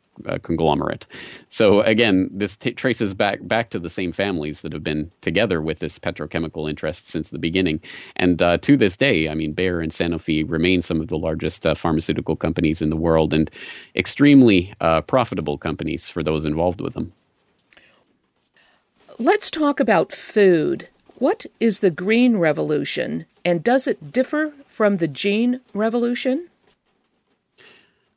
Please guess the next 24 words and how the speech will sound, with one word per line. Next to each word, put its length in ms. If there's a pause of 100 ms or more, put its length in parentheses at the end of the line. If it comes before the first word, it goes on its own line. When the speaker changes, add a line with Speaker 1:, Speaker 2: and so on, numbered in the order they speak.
(140)
Speaker 1:
Uh, 440
well, 260
yes, 380
in 140
a, 200 (260)
a-, 200
at 100
least 320
in 240 (220)
a 60
manner 340
of 80
speaking. 400
W-, 200
the 140
Green 320
Revolution, 880
uh, 220
dates 340
back 240
to 120
the 120
nineteen 420
forties, 640